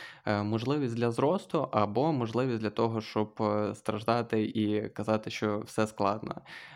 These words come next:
Е, я особисто, ем, люблю аналізувати,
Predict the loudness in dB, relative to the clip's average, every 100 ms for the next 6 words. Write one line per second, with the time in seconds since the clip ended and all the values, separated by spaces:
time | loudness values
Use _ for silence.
0 | -4 0 0 0 -2 0 0 0 -2 -2
1 | -2 0 0 2 0 -4 -2 0 0 0
2 | -2 -4 -8 -10 -8 -2 2 2 2 0
3 | 2 2 0 0 2 2 2 -2 -4 -6